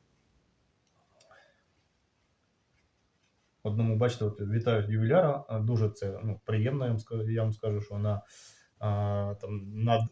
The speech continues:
д-, більш ніж двомільйонну аудиторію, от вітають художника, перчанина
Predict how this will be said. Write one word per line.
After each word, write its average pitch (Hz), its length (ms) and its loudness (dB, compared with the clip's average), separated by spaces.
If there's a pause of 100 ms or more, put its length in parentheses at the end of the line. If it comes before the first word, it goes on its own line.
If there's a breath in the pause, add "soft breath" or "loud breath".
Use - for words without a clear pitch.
д-, 113 320 -4
більш 120 360 -4
ніж 123 220 -2
двомільйонну 117 540 2
аудиторію, 165 560 -2 (420 soft breath)
от 104 160 -16
вітають 110 380 -2
художника, 123 680 -4 (420 soft breath)
перчанина 135 680 0